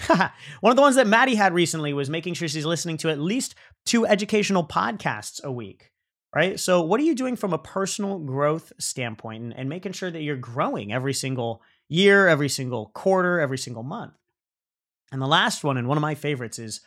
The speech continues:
what is your contribution? What is your impact on your community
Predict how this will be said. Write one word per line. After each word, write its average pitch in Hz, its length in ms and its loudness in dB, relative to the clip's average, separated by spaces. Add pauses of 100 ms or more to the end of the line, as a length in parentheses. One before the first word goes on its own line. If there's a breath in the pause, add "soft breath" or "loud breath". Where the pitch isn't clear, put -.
(300 soft breath)
what 202 140 0
is 226 80 -2
your 277 100 -4
contribution? 165 880 -4
What 139 100 -4
is 175 120 -2
your 175 140 -6
impact 139 600 -4
on 131 100 -6
your 127 120 -6
community 123 720 -10